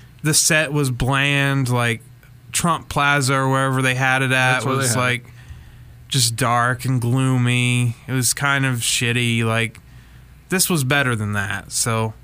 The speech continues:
Speaker 1: and I think this is better than WrestleMania twenty-seven, and that's one that we attended live.
Speaker 2: Yeah, I'll go with you on that. Nah, I don't know. Man, that's rough. We had, we did have
Speaker 1: Well, the Triple H and Undertaker match almost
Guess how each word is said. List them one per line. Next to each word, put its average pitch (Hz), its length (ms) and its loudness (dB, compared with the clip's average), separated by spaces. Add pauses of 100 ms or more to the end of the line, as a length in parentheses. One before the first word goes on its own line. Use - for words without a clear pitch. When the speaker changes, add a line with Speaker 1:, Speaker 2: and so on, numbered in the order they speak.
(140)
Speaker 1:
and 127 80 2
I 196 100 2
think 202 160 0
this 156 140 2
is 127 60 0
better 139 260 2
than 127 120 0
WrestleMania 117 540 0
twenty-seven, 110 720 -6 (100)
and 117 100 -6
that's 143 220 0
one 131 160 0
that 117 120 -2
we 110 120 -2
attended 107 400 -4
live. 110 460 -12 (160)
Speaker 2:
Yeah, 147 220 0
I'll 120 60 0
go 113 120 -2
with 107 180 -6
you 104 80 -8
on 101 120 -10
that. 101 160 -12 (240)
Nah, 196 100 0 (280)
I 202 80 2
don't 202 100 2
know. 123 360 0 (400)
Man, 110 140 -2
that's 120 200 -2
rough. 143 280 0
We 123 100 0
had, 131 420 0
we 156 180 2
did 208 200 2
have 180 480 0 (400)
Speaker 1:
Well, 175 120 0
the 190 80 0
Triple 226 360 2
H 196 220 2
and 170 100 2
Undertaker 143 520 0
match 123 360 0
almost 127 600 0